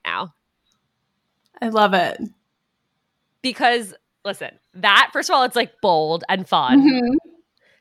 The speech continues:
Speaker 1: Second of all, it actually invites somebody to say, like, "Oh, I'm in a relationship, but, like, that's awesome." Or
Speaker 2: Mm-hmm.
Speaker 1: like, "Oh, like,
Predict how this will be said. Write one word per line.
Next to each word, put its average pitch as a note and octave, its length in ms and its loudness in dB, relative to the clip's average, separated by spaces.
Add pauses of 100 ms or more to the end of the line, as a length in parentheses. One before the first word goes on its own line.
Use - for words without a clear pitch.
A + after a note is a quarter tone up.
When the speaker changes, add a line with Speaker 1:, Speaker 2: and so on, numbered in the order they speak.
Speaker 1:
Second C#4+ 320 0
of A3 120 -6
all, F3+ 440 -2 (480)
it G#3 260 -2 (880)
actually A3 500 2
invites G3+ 420 -4
somebody F#3 400 -6
to G#3 160 -14
say, A3 220 -4
like, G3+ 220 -4
"Oh, G#3+ 220 0
I'm G3 200 -2
in G#3 80 -8
a F#3+ 60 -6
relationship, F#3 760 -8 (140)
but, F3 120 -6
like, D#3+ 300 -10
that's F3+ 260 0
awesome." D#3+ 560 -4 (100)
Or F3+ 260 -6
Speaker 2:
Mm-hmm. B3+ 380 -2 (160)
Speaker 1:
like, F3 340 -2 (260)
"Oh, G#3 440 0 (140)
like, F3+ 260 -6